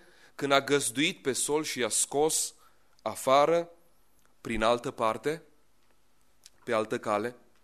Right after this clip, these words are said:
După cum trupul fără duh este mort, tot așa și credința fără fapte este moartă. Amin.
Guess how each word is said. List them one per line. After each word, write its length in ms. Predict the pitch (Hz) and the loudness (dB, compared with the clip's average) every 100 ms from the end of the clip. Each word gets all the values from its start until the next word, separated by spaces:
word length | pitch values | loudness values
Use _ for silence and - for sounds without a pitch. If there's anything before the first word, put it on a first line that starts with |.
| _ _ _ _ _ _ _ - - | _ _ _ _ _ _ _ -20 -20
După 280 | - 107 117 | -12 -2 0
cum 380 | 120 180 214 214 | 6 6 6 0
trupul 680 | 165 175 175 160 160 165 160 - _ _ _ _ _ _ _ | 0 2 2 -2 -2 -2 -8 -20 _ _ _ _ _ _ _
fără 380 | - - 120 110 | -14 -4 -4 -2
duh 300 | 107 143 147 - | -4 -4 -4 -8
este 360 | 107 - - | -8 -8 -8
mort, 600 | 90 110 143 160 - - - - - _ _ _ _ | -6 -2 -2 -2 -10 -16 -16 -16 -20 _ _ _ _
tot 200 | - 160 | -4 0
așa 580 | 170 - 151 143 139 - - _ _ _ _ _ | 0 0 0 0 -2 -8 -20 _ _ _ _ _
și 180 | - 110 | -16 -10
credința 840 | 101 92 110 120 - 120 113 123 - _ _ _ | -8 -6 -6 -6 -6 -6 -6 -10 -20 _ _ _
fără 280 | - 104 92 | -16 -12 -12
fapte 640 | - 110 110 - 101 95 - _ _ _ | -6 -6 -6 -8 -10 -10 -16 _ _ _
este 320 | 90 85 - | -12 -10 -8
moartă. 580 | 90 90 82 - 85 82 - | -8 -8 -8 -10 -14 -16 -18
Amin. 320 | - 92 85 | -16 -12 -14